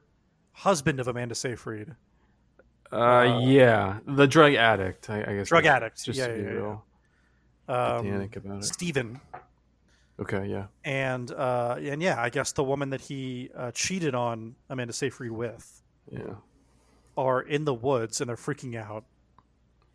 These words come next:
Speaker 1: And my thought, my thought on this was, like, I think they both do. It feels like a very poignant scene, but, uh, I just, I, I have so little context and information for these characters that I just don't care.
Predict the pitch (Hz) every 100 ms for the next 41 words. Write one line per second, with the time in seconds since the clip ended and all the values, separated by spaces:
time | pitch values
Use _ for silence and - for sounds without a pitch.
0 | _ _ _ _ _ _ 180 190 269 -
1 | 320 269 - 208 277 302 240 175 185 151
2 | 131 131 - - 180 - 262 131 160 226
3 | - 151 135 127 127 123 127 175 - 226
4 | 262 208 185 165 165 _ _ - 175 160
5 | 151 143 - 143 117 107 117 - _ 160
6 | 143 139 - - 143 139 135 151 139 175
7 | - 156 151 - 143 160 - 185 170 160
8 | 160 - 156 170 160 - 175 170 - 143
9 | 135 - 127 - 151 143 143 - 127 120
10 | - 120 - - 156 117 123 -